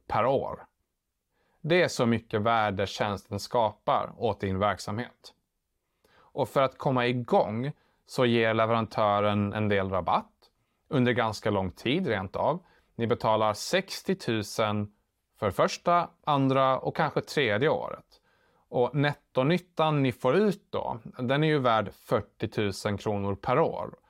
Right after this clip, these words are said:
Hundratusen kronor i värde minus sextiotusen kronor i kostnad. Men sen börjar leverantören höja sina priser.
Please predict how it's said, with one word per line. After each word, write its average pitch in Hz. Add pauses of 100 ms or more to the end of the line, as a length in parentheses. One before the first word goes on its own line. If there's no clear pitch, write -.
(260)
Hundratusen 151 (300)
kronor 123
i 117
värde 135
minus 143
sextiotusen 104
kronor 95
i 113
kostnad. 113 (1500)
Men 143
sen - (380)
börjar 139
leverantören 113
höja 117
sina 110
priser. -